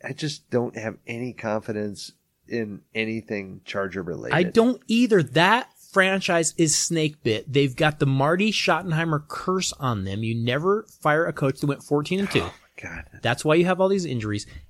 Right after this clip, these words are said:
Speaker 2: And as a result, everyone this year is picking the Chargers. It's gonna be the Chargers. It's gonna be the Chargers. It's gonna be the Char-, they're gonna win the West. They're gonna win the West. They're gonna win the A F C. They're gonna win the A F C.
Speaker 1: Yeah.
Speaker 2: And then they'll go, like, oh and four to start the season.
Speaker 1: Yes.
Speaker 2: Because that's how the Chargers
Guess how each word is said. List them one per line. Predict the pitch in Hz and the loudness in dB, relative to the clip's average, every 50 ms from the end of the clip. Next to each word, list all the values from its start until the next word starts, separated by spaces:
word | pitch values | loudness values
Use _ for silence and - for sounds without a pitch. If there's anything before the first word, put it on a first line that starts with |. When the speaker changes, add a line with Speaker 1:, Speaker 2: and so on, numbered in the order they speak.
| - - | -8 -2
Speaker 2:
And | - 151 160 | -2 0 2
as | 160 160 151 | 4 4 4
a | 160 | 6
result, | 170 160 139 143 135 120 - - | 6 6 6 4 4 2 2 0
everyone | 147 160 160 196 202 196 208 196 | 0 2 4 4 4 4 4 4
this | 190 175 151 - | 2 2 2 2
year | 156 147 | 2 2
is | 139 135 | 2 2
picking | - 156 143 139 135 | 2 0 0 2 0
the | 123 | -2
Chargers. | - - 120 104 98 - | -2 -2 -2 -2 -2 -4
It's | - | -4
gonna | - 131 127 | -4 -2 0
be | 131 135 | 0 -2
the | 123 123 | -2 -4
Chargers. | - - 110 98 90 | -4 -4 -4 -4 -4
It's | - | -6
gonna | - 123 120 123 | -4 -4 -2 -2
be | 127 | -4
the | 117 | -6
Chargers. | 117 - 131 117 107 95 | -4 -4 -4 -2 -2 -4
It's | - | -4
gonna | - 127 120 | -4 -4 -4
be | 120 | -4
the | 104 | -4
Char-, | 110 110 | -8 -8
they're | - 113 123 | -6 -4 -2
gonna | 117 127 120 | -2 -2 0
win | 120 110 | 0 -2
the | 107 | 0
West. | 107 143 208 226 - - _ - | 2 2 2 0 -2 -6 _ -6
They're | 127 | -4
gonna | 117 127 120 | -2 -2 0
win | 117 123 | -2 -2
the | 123 | 0
West. | 107 113 113 - - 113 87 | 0 0 0 0 -2 -6 -6
They're | - | -6
gonna | 101 123 110 110 | -6 -6 -4 -4
win | 110 | -2
the | 110 110 | -2 -2
A | 156 | -2
F | 202 190 | -4 -4
C. | - | -4
They're | - 156 | -4 -4
gonna | 131 131 127 127 | -2 -2 -2 -2
win | 127 123 131 | -2 -6 -6
the | 131 123 | -4 -6
A | |
F | 117 - | -6 -4
C. | - 117 95 - _ - | -4 -4 -6 -6 _ -6
Speaker 1:
Yeah. | 113 107 95 90 - | -4 -2 0 0 2
Speaker 2:
And | 151 156 | 2 2
then | 156 156 | 2 4
they'll | 151 151 127 | 4 4 4
go, | 131 143 | 4 4
like, | 147 139 135 - - _ | 4 2 0 -2 -2 _
oh | - 180 165 165 | 6 8 8 8
and | 147 127 | 6 4
four | - - - - 151 151 143 135 | 0 -4 -2 0 2 4 4 2
to | 131 117 | 2 0
start | - - 147 143 - | 0 0 0 -2 -2
the | - - | -4 -4
season. | - - 123 113 110 107 - - 117 | -2 -2 -2 -2 -4 -6 -6 -4 0
Speaker 1:
Yes. | 113 120 160 | 2 2 2
Speaker 2:
Because | 156 180 175 | 2 2 0
that's | 151 180 175 156 - | 2 2 2 2 0
how | - - 170 180 190 | 0 4 6 6 6
the | 180 190 156 | 6 2 0
Chargers | - - - - 156 160 160 147 139 151 147 139 - | 0 0 2 4 4 4 4 2 0 -2 -2 -2 -4